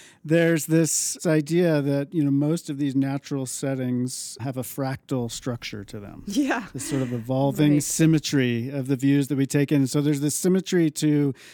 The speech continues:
Speaker 1: say, a patch of clouds that might not be apparent just staring at it, but, um, they, they develop in a symmetrical pattern. And there seems to be this idea that, you know, looking at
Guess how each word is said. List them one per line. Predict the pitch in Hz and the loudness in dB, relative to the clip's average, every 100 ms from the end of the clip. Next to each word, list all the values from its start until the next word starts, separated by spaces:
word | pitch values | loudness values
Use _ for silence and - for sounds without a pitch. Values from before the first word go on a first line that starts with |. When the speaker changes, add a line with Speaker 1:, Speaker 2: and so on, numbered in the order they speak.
| - | -10
Speaker 1:
say, | - 156 | 0 2
a | 139 | 2
patch | 156 151 - | 2 0 0
of | 135 - | -4 -2
clouds | 151 143 135 127 | 0 2 0 -2
that | 139 151 | -2 0
might | 165 | 0
not | 170 151 | 2 0
be | 156 143 | 2 0
apparent | 135 - 147 151 139 135 | 0 -2 0 2 0 -4
just | 123 135 | -8 -8
staring | - 160 160 147 131 | -8 -6 -4 -2 -2
at | 123 | -4
it, | 123 117 | -8 -8
but, | 131 123 135 | -10 -8 -8
um, | 123 123 | -8 -8
they, | 131 147 147 | -6 -4 -2
they | 151 143 | 0 0
develop | 139 160 147 127 | 2 2 2 2
in | 131 | -2
a | 123 | 0
symmetrical | 143 139 - 131 123 | 0 0 -2 -8 -6
pattern. | 139 135 123 107 - - - - _ _ 180 | -6 -6 -6 -10 -12 -20 -20 -20 _ _ 2
And | 170 165 160 151 147 143 _ _ _ _ _ _ _ | 4 6 6 4 2 -2 _ _ _ _ _ _ _
there | - 180 185 190 | -20 -14 -2 0
seems | 180 214 214 214 | 2 0 0 0
to | |
be | 196 196 | -2 0
this | 196 202 | 0 2
idea | 185 165 185 190 175 | 2 2 2 2 2
that, | 170 160 160 - - | 2 2 0 -6 -16
you | 226 175 160 | -12 0 2
know, | |
looking | 156 170 190 190 180 170 170 - | 4 2 2 4 4 4 2 -2
at | 160 151 151 | -2 -2 -2